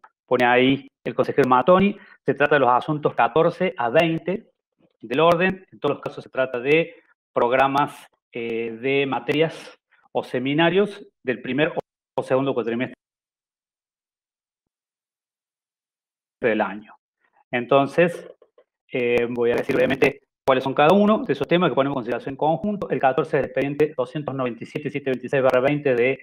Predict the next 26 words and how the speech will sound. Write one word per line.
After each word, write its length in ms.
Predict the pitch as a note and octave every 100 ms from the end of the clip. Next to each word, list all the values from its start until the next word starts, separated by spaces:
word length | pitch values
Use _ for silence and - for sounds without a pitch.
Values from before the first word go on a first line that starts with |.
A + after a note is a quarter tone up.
| A2+
Departamento 380 | - - A#2+
de 40 | B2
Antropología. 680 | C3+ C#3+ D#3 G3 G3 G3 - - -
El 120 | B2+
doscientos 400 | B2 B2+ D#3 D3+
noventa, 260 | C3+ C3 B2 C3+ -
el 220 | C3+ B2+
quince, 280 | F3 E3+ D3+
perdón, 260 | C3+ D#3 D#3
es 40 |
el 80 | B2+
doscientos 340 | C3 C3 D3
noventa 220 | C3+ A#2 -
y 20 |
siete 240 | - D3
siete 220 | - C#3
ochenta 180 | - A#2+
y 40 | A#2
cinco 260 | D3 C#3+
barra 160 | B2+ B2+
veinte, 320 | D#3 E3+ F3
también 300 | D3+ A#2+ C3
del 100 | B2+
Departamento 420 | A2+ - A#2+ B2
de 40 | B2+
Antropología. 560 | B2 - C3+ - F#3+